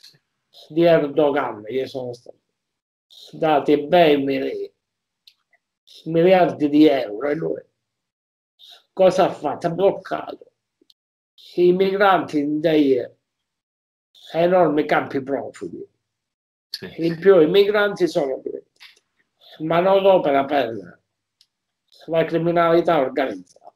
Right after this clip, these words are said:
Speaker 1: In pratica è successo in grande,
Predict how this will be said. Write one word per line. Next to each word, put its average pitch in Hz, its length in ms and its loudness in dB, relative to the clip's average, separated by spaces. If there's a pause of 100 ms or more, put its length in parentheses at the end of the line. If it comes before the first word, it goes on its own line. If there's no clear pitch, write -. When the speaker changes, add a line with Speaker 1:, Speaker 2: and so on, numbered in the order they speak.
(2250)
Speaker 1:
In 180 200 -2
pratica 180 360 2
è 147 40 -2
successo 165 640 -4
in 160 160 -4
grande, - 600 -20